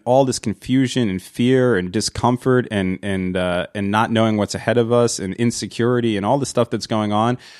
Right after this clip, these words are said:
uh, coupled with the fact that we unfortunately within the last year, not even, fucking lost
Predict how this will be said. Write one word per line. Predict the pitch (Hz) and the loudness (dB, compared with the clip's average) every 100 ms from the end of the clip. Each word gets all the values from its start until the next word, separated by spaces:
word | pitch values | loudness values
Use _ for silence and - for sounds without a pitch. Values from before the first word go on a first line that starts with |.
| - - _ - - | -20 -20 _ -20 -2
uh, | 120 110 104 101 | 2 2 2 -2
coupled | - 180 170 139 | -2 -2 0 -2
with | 123 | -2
the | - 110 | -4 -6
fact | - 104 104 | 0 0 0
that | 113 98 | -2 -2
we | 98 101 113 117 | -4 -6 0 2
unfortunately | 113 104 135 135 127 104 104 | 2 0 -2 -2 -2 -2 -2
within | 101 101 107 | -2 -2 -2
the | 98 | -2
last | 98 104 104 - - _ | 0 0 0 -2 -10 _
year, | 107 101 104 135 104 | -14 -4 0 2 2
not | 101 98 | 2 2
even, | 110 135 98 92 | 2 2 0 -2
fucking | - 104 95 95 | 0 0 0 -4
lost | 90 95 131 143 - - | 0 2 2 0 -8 -16